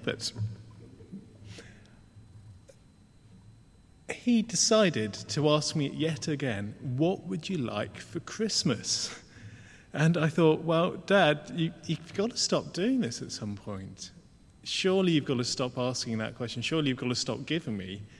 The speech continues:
Christmas presents." It's getting slightly embarrassing now, especially when I have to use it in a sermon.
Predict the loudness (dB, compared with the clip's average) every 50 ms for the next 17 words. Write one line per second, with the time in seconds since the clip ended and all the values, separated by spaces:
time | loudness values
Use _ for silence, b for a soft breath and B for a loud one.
0 | B B 0 2 2 2 0 -4 -4 -4 -6 -6 -6 -4 -4 -2 -2 -2 -2 0
1 | -2 -2 0 0 0 0 2 2 0 0 2 0 0 -2 -2 -4 -4 -4 -4 -4
2 | -4 -2 0 0 0 2 2 4 4 4 4 4 4 6 6 6 4 2 0 0
3 | 2 2 2 2 2 0 -2 -4 -6 -6 -6 -6